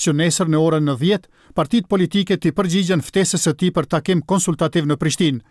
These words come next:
lidhur me konstituimin e institucioneve të reja pas së zgjedhjeve të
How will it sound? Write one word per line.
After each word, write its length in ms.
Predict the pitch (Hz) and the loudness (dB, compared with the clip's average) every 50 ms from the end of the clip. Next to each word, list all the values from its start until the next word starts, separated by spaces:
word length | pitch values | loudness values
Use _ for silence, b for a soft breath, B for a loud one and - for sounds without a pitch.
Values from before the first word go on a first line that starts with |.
| b b b b b 151 | b b b b b -2
lidhur 320 | 147 202 220 202 214 208 | 0 0 2 2 2 0
me 140 | 196 170 - - | 0 0 -2 -2
konstituimin 720 | - 180 151 - 175 143 - 160 196 233 220 202 180 180 | -2 -2 0 0 -2 -2 0 2 2 2 2 2 2 0
e 80 | 190 - - | 0 -2 0
institucioneve 720 | 202 202 - 190 165 156 156 - 175 160 165 156 147 139 - | -2 0 0 0 0 0 0 0 0 0 2 2 0 0 -2
të 140 | 147 139 185 | 0 0 2
reja 180 | 220 220 208 180 b b b b b b | 2 2 0 -2 b b b b b b
pas 140 | - 233 214 | -2 -2 0
së 160 | - 196 156 | 2 0 0
zgjedhjeve 460 | 123 127 180 185 185 185 185 180 - | 0 2 0 2 2 2 0 0 0
të 100 | 170 139 | 0 0